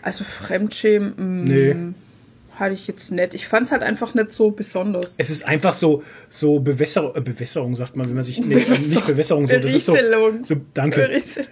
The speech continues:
Speaker 2: Es ist einfach so Berieselungs-, eine, so eine typische Berieselungsserie, die nebenbei läuft,
Speaker 1: Ja.
Speaker 2: wo man nicht aufpassen
Speaker 1: Aber
Speaker 2: muss.
Speaker 1: es ist halt wirklich nichts, was man jetzt empfehlen müsste.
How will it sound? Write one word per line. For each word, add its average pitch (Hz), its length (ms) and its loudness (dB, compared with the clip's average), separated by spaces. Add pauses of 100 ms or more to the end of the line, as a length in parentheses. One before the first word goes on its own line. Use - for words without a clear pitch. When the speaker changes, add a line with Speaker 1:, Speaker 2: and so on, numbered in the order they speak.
Speaker 2:
Es 135 120 0
ist 131 140 -4
einfach 151 260 0
so 170 140 0
Berieselungs-, 143 960 0
eine, 151 100 0
so 151 200 -2 (340)
eine 156 240 -6
typische 202 340 0 (960)
Berieselungsserie, - 1300 -4
die 131 120 -2
nebenbei 135 460 0
läuft, - 340 2
Speaker 1:
Ja. 143 60 2
Speaker 2:
wo - 40 4
man 139 120 6
nicht - 140 0
aufpassen - 500 -6
Speaker 1:
Aber - 120 0
Speaker 2:
muss. 214 100 4
Speaker 1:
es 214 140 -2
ist 214 140 -4
halt 202 140 2
wirklich 202 300 -2
nichts, 214 200 -2
was 208 160 0
man 202 140 0
jetzt 196 200 -6
empfehlen 190 580 -2
müsste. 185 220 -4